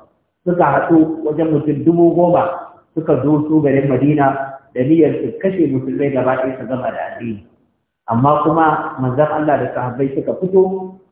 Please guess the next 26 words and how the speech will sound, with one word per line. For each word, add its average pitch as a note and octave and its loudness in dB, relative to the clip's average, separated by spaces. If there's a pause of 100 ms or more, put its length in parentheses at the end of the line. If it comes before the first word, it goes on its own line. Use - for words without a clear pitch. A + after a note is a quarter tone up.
(120)
suka F3 2
tunkare C#3 2
su, - -2 (280)
kuma D#3+ 2
daga C3 2
baya C#3+ 2
Allah C#3+ 2
ya C3 4
aiko D3 -2
iska D#3+ -2
kamar C3+ -4
yadda C#3 0
za D3 2
mu C3 -4
karanta, C#3 0 (440)
sai D#3 4
fata-fata G3 2
da D3 4
waɗannan C#3+ 0
kafirai, C3+ -4 (320)
ta D#3 2
kora G3 4
su, D#3+ -2
ta E3+ -6
tarwatsa E3+ 2
su, D#3+ -4